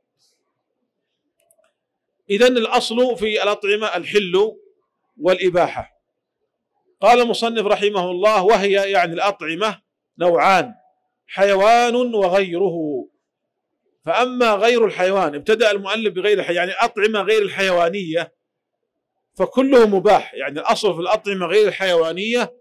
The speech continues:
الحل والإباحة، لكن المؤلف استثنى ثلاثة أمور:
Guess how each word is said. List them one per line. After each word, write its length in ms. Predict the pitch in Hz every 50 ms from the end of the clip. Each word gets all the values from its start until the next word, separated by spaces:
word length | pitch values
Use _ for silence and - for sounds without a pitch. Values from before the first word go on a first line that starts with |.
| _ _ _ _ _ _ -
الحل 340 | 170 160 - - 233 240 214
والإباحة، 760 | 196 190 180 175 180 170 151 180 165 127 117 120 - - _ _ _ _ _ _ _ _ _ _ _ _ _ _ _ _ _ _ _ _ _ _ _ _
لكن 400 | 156 190 208 214 - 247 247 233
المؤلف 400 | 226 214 214 196 233 247 233 208
استثنى 440 | 190 - - 247 220 - 220 220 202
ثلاثة 600 | 175 190 202 220 208 202 196 190 185 175 160 175
أمور: 300 | 185 202 208 185 156 -